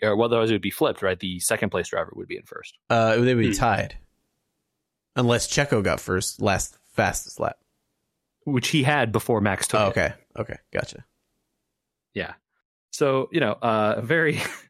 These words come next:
Speaker 1: <laughs> little bit of, uh, you know, even though he's in second, he still wants to win. <laughs> You can see, you know.
Speaker 2: Mm-hmm.
Speaker 3: Yeah.
Speaker 2: So he ended
Speaker 1: Um,
Speaker 2: up in fifteenth because his car broke down. It wasn't really his fault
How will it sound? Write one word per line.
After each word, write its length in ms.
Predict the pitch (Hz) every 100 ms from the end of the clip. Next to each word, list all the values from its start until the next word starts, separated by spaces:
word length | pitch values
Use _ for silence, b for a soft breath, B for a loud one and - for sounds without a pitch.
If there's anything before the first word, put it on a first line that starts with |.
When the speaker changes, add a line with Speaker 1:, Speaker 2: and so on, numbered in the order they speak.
| _ _ _
Speaker 1:
<laughs> 680 | _ _ _ _ _ _ -
little 180 | 165 151
bit 140 | 160
of, 140 | 135 123
uh, 300 | 123 113 107
you 80 | 113
know, 140 | 104 -
even 220 | 220 202
though 100 | 185
he's 240 | - 151
in 100 | 165
second, 380 | - 151 147 113
he 60 | 101
still 280 | - 180
wants 260 | 123 127 117
to 120 | -
win. 380 | 107 110 92 - -
<laughs> 100 | -
You 160 | 123 -
can 180 | 110 107
see, 320 | 113 101 90
you 120 | 104
know. 260 | 101 107 120 _ -
Speaker 2:
Mm-hmm. 280 | 135 107 104
Speaker 3:
Yeah. 300 | 98 117 113 120 _ _ B B B
Speaker 2:
So 160 | -
he 80 | 143
ended 200 | 160 147
Speaker 1:
Um, 100 | 135
Speaker 2:
up 20 | 120
in 60 |
fifteenth 520 | 104 120 - 127 107
because 260 | - 101 104
his 100 | 92
car 240 | - 117 104
broke 260 | 95 82
down. 260 | - 76 64
It 40 | 64
wasn't 340 | 104 98 95 _ -
really 260 | 101 92
his 200 | 107 95 -
fault 360 | 95 90 -